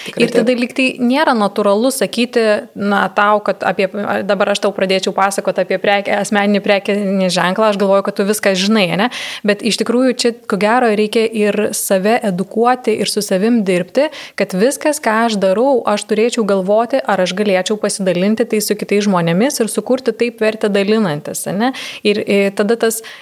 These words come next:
Speaker 2: grafikėlis, ar jis būtų kas dvi savaitės, ar kas mėnesį, ne tiek svarbu.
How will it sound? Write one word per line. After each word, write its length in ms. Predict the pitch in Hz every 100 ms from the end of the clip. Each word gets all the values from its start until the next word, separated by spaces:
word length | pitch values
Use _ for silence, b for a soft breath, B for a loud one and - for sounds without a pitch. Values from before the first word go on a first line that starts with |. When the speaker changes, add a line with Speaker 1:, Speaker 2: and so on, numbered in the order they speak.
| B
Speaker 2:
grafikėlis, 640 | 202 - 202 294 285 233
ar 60 | 190
jis 100 | 190
būtų 240 | 185 190 190
kas 140 | 185
dvi 160 | 254 330
savaitės, 540 | 262 226 220 208 185
ar 60 | 190
kas 180 | 190 190
mėnesį, 360 | 277 277 233
ne 100 | 220
tiek 160 | 208 226
svarbu. 320 | 233 220 220